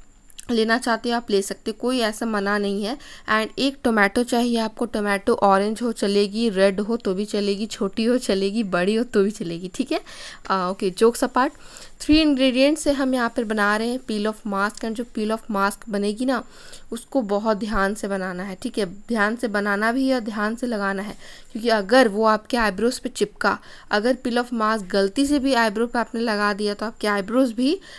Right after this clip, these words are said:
मतलब peel हो जाएगी। तो बहुत इसको आप ध्यान से लगाएंगे face पे, ठीक है।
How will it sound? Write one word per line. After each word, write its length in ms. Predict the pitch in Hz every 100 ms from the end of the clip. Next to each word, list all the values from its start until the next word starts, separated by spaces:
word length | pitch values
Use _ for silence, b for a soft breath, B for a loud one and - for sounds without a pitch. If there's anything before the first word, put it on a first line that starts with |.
| B 220
मतलब 220 | 214 240 -
peel 220 | 277 277
हो 120 | 262
जाएगी। 340 | 208 190 180 190
तो 140 | 202 190
बहुत 560 | 202 202 196 269 320 -
इसको 320 | 233 - 269
आप 200 | 247 208
ध्यान 340 | 220 220 208
से 260 | 233 - 466 - B B -
लगाएंगे 480 | 214 202 196 180 185
face 300 | - 190 -
पे, 120 | 196
ठीक 220 | 233 214
है। 120 | 453